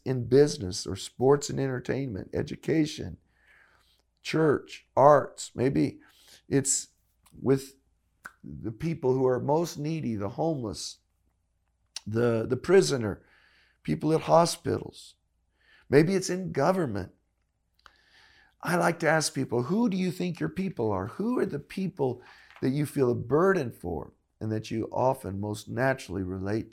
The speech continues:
to?" That's an important part of the, the equation. And then fourthly, what do you have faith for? Where, where there's great anointing, there's always a gift of faith.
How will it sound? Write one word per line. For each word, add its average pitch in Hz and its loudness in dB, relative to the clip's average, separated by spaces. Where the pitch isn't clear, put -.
to?" 85 -8
That's 123 -10
an 101 -8
important 110 -6
part 101 -4
of 92 -8
the, 90 -8
the 90 -6
equation. 98 -6
And 139 -2
then 160 0
fourthly, 160 -4
what 165 0
do 226 0
you 226 0
have 175 -2
faith 208 0
for? - -12
Where, 123 -2
where 151 2
there's 147 0
great 175 -2
anointing, 160 -4
there's 107 -2
always 135 -2
a 143 -6
gift 107 -6
of - -12
faith. 92 -8